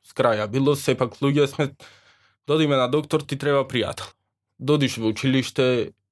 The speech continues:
детето колку и да ти е способно, другото дете ќе го третират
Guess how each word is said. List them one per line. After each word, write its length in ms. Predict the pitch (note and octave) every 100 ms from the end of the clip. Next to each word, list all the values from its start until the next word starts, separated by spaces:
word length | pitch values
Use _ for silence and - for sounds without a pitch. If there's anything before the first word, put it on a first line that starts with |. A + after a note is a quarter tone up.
| _ _ _ _ _ _ _ -
детето 400 | C#3+ C#3+ D3+ C3+ C3+
колку 320 | E3+ F3+ F3+
и 40 |
да 160 | D#3 -
ти 80 | C3+
е 80 |
способно, 500 | B2+ D#3 D#3 F3 E3
другото 420 | D3+ E3+ D#3+ D3+ C#3+
дете 300 | D#3 D3+ C#3
ќе 120 | C#3
го 120 | C#3
третират 480 | C#3 C#3 D#3+ D3